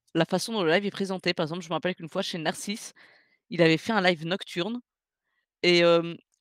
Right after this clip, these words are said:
après, euh, toute une nuit ensemble avec des gens, et au final, on se retrouve vers, euh,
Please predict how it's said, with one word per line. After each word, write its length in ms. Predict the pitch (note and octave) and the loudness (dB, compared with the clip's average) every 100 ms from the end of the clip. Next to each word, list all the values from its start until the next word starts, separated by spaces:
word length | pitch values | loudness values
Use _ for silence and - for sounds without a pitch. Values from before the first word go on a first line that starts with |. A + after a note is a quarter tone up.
| _ F3 | _ 4
après, 520 | F3 - G#3+ F#3 F3 | 4 2 0 2 2
euh, 100 | E3 | -2
toute 300 | - C#4 D4 | -8 -8 -4
une 160 | B3 | -2
nuit 280 | A#3+ B3+ B3 - | -2 -4 -6 -6
ensemble 440 | F3 - G3 D3+ | -10 -6 -6 -4
avec 220 | D3+ D3 | -2 -4
des 140 | D3 D3 | -6 -6
gens, 300 | F3 E3+ D3+ _ | -6 -10 -12 _
et 100 | D#3 | -10
au 60 | D3+ | -10
final, 360 | - E3+ D#3+ D3+ | -10 -8 -8 -8
on 80 | |
se 140 | D3 - | -8 -6
retrouve 500 | D#3 - - D#3 D3 | -8 -8 -12 -14 -6
vers, 300 | D3+ C#3+ - | -4 -4 -6
euh, 180 | D#3 | -10